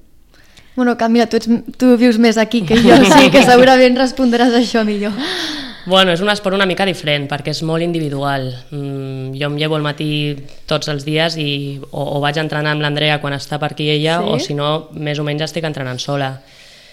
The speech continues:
Speaker 2: Llavors, jo consu-, considero que és molta força de voluntat, perquè no és com un altre esport que potser et fan estar al,
Speaker 3: Mhm.
Speaker 2: a l'entrenament des d'una hora fins a una altra. Nosaltres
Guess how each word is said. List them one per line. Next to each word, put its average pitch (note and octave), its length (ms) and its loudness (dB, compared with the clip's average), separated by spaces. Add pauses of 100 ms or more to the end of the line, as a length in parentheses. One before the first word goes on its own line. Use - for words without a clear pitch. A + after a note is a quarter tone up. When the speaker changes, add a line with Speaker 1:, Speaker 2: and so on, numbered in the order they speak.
(340)
Speaker 2:
Llavors, D3 420 -4
jo D3+ 120 -2
consu-, D#3+ 360 -4 (220)
considero D#3+ 500 -4
que D#3+ 80 -4
és D3+ 120 -6
molta D#3 480 -2
força D3+ 320 -6
de D3 60 -2
voluntat, D3 720 -6
perquè C3+ 840 -6 (340)
no D3 220 -4
és C#3+ 200 -4
com C#3+ 160 -4
un C#3+ 100 -4
altre C#3+ 240 -4
esport C#3+ 300 -6
que C#3+ 100 -4
potser C3+ 380 -4 (920)
et C3+ 180 -8
fan C#3+ 260 0
estar C#3 720 -2
al, C#3 180 -4
Speaker 3:
Mhm. G#3 500 -2
Speaker 2:
a D3 120 -8
l'entrenament C#3+ 1120 -6 (180)
des C#3 300 -8
d'una D3 240 -6
hora C#3+ 160 -4
fins C#3+ 240 -8
a C#3+ 40 -6
una D3+ 160 -2
altra. D#3+ 360 -2
Nosaltres D3 640 -2